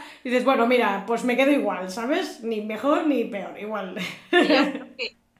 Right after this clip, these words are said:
Speaker 2: escuchar a dos amigas hablar de cine, yo creo que sí, bueno, a nosotras al menos,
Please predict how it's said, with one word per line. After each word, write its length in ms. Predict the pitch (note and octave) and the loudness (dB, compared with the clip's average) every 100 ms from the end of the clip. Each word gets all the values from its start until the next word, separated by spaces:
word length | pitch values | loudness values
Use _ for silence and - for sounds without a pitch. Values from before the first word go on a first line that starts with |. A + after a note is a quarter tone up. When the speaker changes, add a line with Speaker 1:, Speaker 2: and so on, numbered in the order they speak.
| A3+ | -4
Speaker 2:
escuchar 520 | A3+ A#3 G#3 G3+ G#3 | -2 -2 -4 -2 0
a 80 | A#3+ | 0
dos 120 | C4 | 0
amigas 300 | A#3+ A#3 G#3+ | -2 0 0
hablar 240 | G#3 G#3 G3 | 0 -2 -2
de 120 | G3 | -6
cine, 320 | F#3+ G3 B3 | -6 -2 0
yo 120 | A3 | 0
creo 140 | G3+ A3 | -2 -6
que 100 | - | -6
sí, 160 | A#3+ _ | -8 _
bueno, 260 | G3+ G3 E3+ - | -4 -2 -6 -6
a 120 | F3 | -4
nosotras 360 | F3+ F3 F3+ G#3+ | -4 -4 -2 -2
al 80 | G3+ | -2
menos, 280 | F#3+ A#3+ | -2 -4